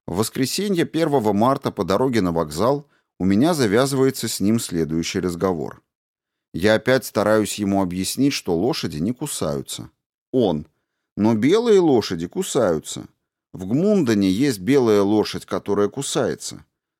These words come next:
Когда перед ней держат палец, она кусает».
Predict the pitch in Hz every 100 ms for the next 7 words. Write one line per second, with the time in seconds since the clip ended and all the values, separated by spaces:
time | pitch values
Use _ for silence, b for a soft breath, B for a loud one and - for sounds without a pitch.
0 | - 90 90 110 120 120 120 131 101 82
1 | 110 82 85 - 87 87 113 127 - -
2 | 110 95 87 - 131 - 165 85 - _